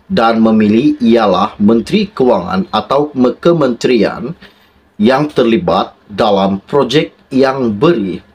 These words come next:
pertimbangan memperhalusi sama ada layak ataupun tidak.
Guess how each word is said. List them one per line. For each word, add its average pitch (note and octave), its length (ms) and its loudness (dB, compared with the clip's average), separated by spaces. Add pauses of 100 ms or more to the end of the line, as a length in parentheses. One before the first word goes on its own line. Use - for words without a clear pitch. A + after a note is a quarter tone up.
pertimbangan G2+ 960 0 (560)
memperhalusi B2+ 1200 0 (280)
sama C#3 480 -2
ada A#2 160 2
layak G#2 480 0
ataupun A2 400 -4
tidak. - 400 -2